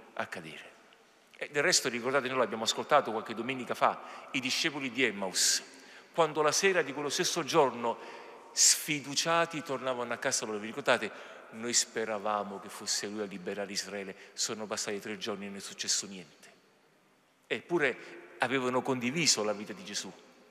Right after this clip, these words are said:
avevano fatto l'esperienza di Gesù. E poi davanti a quella realtà, vedete, coniugano quel verbo che è bello, anzi è bellissimo, però il modo attraverso il quale lo coniugano diventa bruttissimo.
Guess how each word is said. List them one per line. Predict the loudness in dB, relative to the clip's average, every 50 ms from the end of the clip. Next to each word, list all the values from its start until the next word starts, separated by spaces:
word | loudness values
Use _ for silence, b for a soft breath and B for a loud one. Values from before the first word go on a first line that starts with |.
| _
avevano | 0 0 2 2 0 -2 -4
fatto | -2 0 0 0 0 -2 -6
l'esperienza | -6 -4 -6 -4 -4 -4 -4 -4 -4 -4 -4 -2 -2 -2 -2 -4 B B B B B
di | B -2 -2 0
Gesù. | 0 0 0 0 0 -2 -8 -16 -20 -20 -20 -20 -20 -20 -20 _ -20 -20 -20 -20 -20 _ _ _ _ _ _ _ _ _ _ _ _ -12
E | -10 -6 -6 -6 -6
poi | -4 -4 -2 -2 -2 -6 B B B B
davanti | -4 -2 -2 -2 -2 -6 -6 -4 -2
a | -2 -2
quella | -2 -4 -4 -2
realtà, | -4 -4 -4 -4 -6 -4
vedete, | -4 -6 -6 -6 -4 -4 -6 -6 B B B B B B -20 -10 -4
coniugano | 0 2 2 2 2 0 -4 0 0 2 2 2 -2 -2
quel | -2 -2 -4 -2
verbo | 0 0 0 0 0 -2 -2 -2 -2 -2
che | -2 -2 -2
è | -2
bello, | -2 -4 0 2 2 2 2 0 -2 -2 0 0 2
anzi | 2 2 0 0 -2 -2 -2
è | -2
bellissimo, | -4 -6 -6 -6 -2 0 0 2 2 0 -2 -2 -4 -4 -4 -6 B B B B B B B B B B B -20 -2
però | 2 2 4 6 6 4
il | 4 0
modo | -4 -2 2 4 6 6 6 4 2 0 -2
attraverso | -4 -4 -6 -6 -4 -2 -2 -2 -2 -2
il | -4 -6 -8 0
quale | 2 4 4 4 2
lo | -2 -4 -4
coniugano | -2 -2 -2 -2 -2 -4 -2 -2 -2 -2 -4
diventa | -4 -4 -4 -6 -4 -6 -6 -8
bruttissimo. | -8 -10 -12 -10 -2 2 4 4 4 4 2 -2 -8